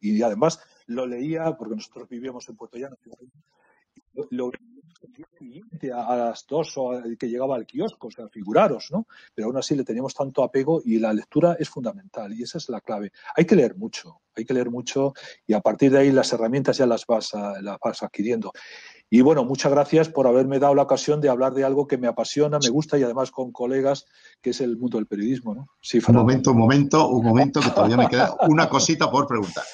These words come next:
Speaker 2: una cosita.
Speaker 1: Sí, sí.
Speaker 2: A ver, nosotros estamos preocupados, naturalmente, por el futuro del periodismo, la viabilidad del periodismo. Hemos hablado aquí con algunos empresarios de,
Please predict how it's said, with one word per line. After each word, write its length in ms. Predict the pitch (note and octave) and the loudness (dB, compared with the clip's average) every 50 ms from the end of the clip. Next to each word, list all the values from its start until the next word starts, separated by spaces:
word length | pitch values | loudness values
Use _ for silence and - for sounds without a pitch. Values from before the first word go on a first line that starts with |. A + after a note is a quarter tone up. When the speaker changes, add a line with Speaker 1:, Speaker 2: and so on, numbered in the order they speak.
| - - | -16 -14
Speaker 2:
una 160 | A#2+ A#2 C#3 C#3 | -12 -12 -10 -12
cosita. 300 | G#2 G2 - - - - | -12 -14 -16 -14 -14 -10
Speaker 1:
Sí, 160 | - A2 A2 G#2 | -8 -8 -8 -8
sí. 120 | - - F2+ - _ - | -8 -12 -20 -20 _ -8
Speaker 2:
A 60 | F#2+ | -6
ver, 100 | G2+ G#2 | -4 -4
nosotros 260 | G#2+ B2 D#3+ F3 D#3+ | -2 0 0 2 0
estamos 420 | E3+ - - - A2+ C3 D#3 D3+ - | 0 -2 -4 -4 -2 -2 -2 -2 -4
preocupados, 520 | - F#2 - - C#2+ - F#2 G#2+ A#2 A#2+ | -6 -8 -8 -8 -6 -4 -2 -2 -2 -4
naturalmente, 520 | A#2+ A2 - G2 G2 G2 G2+ G#2 - B2 A#2+ | -4 -6 -8 -8 -8 -8 -8 -8 -8 -6 -4
por 120 | A#2 G#2 | -2 -4
el 60 | F#2 | -4
futuro 360 | - - - - F2 F2+ F#2 | -6 -12 -14 -12 -12 -10 -10
del 100 | F#2+ F#2 | -12 -10
periodismo, 420 | - F#2+ F2+ F2 F#2 F#2+ F#2+ A#2+ B2 | -8 -8 -8 -8 -8 -6 -2 -2 0
la 120 | A#2 G2+ F2 | 0 0 -2
viabilidad 680 | E2+ E2 E2 D#2+ D#2+ D2+ D2+ D2 C#2+ E2+ A#2+ B2+ B2+ B2 - _ | -2 -4 -8 -8 -8 -12 -16 -6 -2 0 2 2 0 -2 -6 _
del 140 | D#2 C#2+ _ | -20 -20 _
periodismo. 460 | - C#2+ C#2+ C#2 C#2 - - _ _ _ _ _ _ _ _ _ _ _ _ _ _ _ - | -20 -18 -18 -18 -18 -20 -20 _ _ _ _ _ _ _ _ _ _ _ _ _ _ _ -6
Hemos 200 | - F#2 G2 - | -2 0 0 2
hablado 260 | F#2+ F#2 F#2+ G2 G#2+ | 2 4 4 2 2
aquí 160 | G2 - - | 0 -2 -2
con 160 | - - G#2+ | 0 2 2
algunos 320 | G2 E2+ E2+ F2 F2+ - F#2 | 2 2 0 0 -2 -2 -4
empresarios 640 | F2 - D#2+ - - A#2 A#2+ A#2 A2 A2+ A2+ - | -6 -6 -4 -2 -2 0 2 2 2 2 0 -2
de, 120 | - E2 | -6 -10